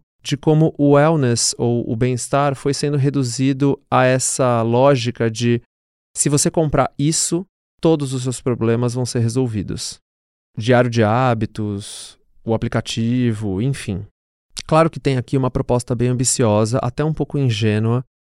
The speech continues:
de nomear o que que é autocuidado de verdade. Mas que pra ela passa por um processo interno, autorreflexivo e que envolve uma série de decisões muito difíceis, que vão desestabilizar muitos dos nossos valores e crenças pessoais.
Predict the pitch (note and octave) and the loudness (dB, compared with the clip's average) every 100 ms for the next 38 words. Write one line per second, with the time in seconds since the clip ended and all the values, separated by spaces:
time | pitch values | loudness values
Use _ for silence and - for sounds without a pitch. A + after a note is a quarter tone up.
0 | _ _ _ - C3 C#3 C#3 C#3+ B2 B2 | _ _ _ -6 0 2 4 2 2 0
1 | C3 B2+ C#3+ C#3+ B2 B2+ - C3+ A#2 A#2 | 0 -2 -4 -2 0 0 -2 -4 0 0
2 | B2 A#2+ B2 B2 G#2+ G2 F#2+ G2 G#2 _ | 0 0 0 0 -2 -4 -6 -8 -12 _
3 | _ _ _ - C#3+ - D#3+ A#2 B2 C3+ | _ _ _ -2 -2 0 -2 0 0 0
4 | C3 A2+ G#2+ _ - D3 D3+ - B2+ - | -2 -2 -6 _ 0 0 0 -2 -4 -4
5 | B2+ A#2+ A#2 - B2 C3 B2 C3+ B2+ D3 | -2 0 0 -2 -2 0 0 0 -2 -4
6 | D3+ - A#2+ A#2 A#2+ A#2+ _ _ _ _ | -4 0 2 2 0 -6 _ _ _ _
7 | A#2+ C#3+ - C#3+ B2+ A#2+ - - A2+ G#2+ | 2 2 4 0 0 -6 -6 -4 -2 -2
8 | A#2 A2+ _ - B2+ F3 D3+ C#3 C#3+ C#3+ | -4 -6 _ -8 -6 -2 2 2 2 0
9 | C3 - D3+ E3+ D#3 C#3 C#3 - B2 D3 | -2 0 2 2 0 0 -2 -2 -2 -2
10 | D3+ D3 F#3+ A#3 G#3 - - F3 - - | 0 0 -2 -2 -4 -6 -4 -4 -4 -6
11 | - - - _ _ _ - D#3+ D#3+ A3 | -8 -10 -12 _ _ _ -2 0 2 2
12 | F3+ E3 C#3+ B2+ B2 C#3 D#3 D3 G3+ G#3+ | 0 0 0 2 2 2 2 2 0 -2
13 | C#3 C#3 C#3 D3+ C3+ B2+ B2+ B2 C#3+ B2+ | -2 -2 0 -2 -2 2 2 2 2 0
14 | - C#3+ D#3+ C#3 D#3+ - D3+ A2+ A#2 A2+ | 0 -2 -2 -2 0 0 2 2 2 0
15 | - - | -4 -6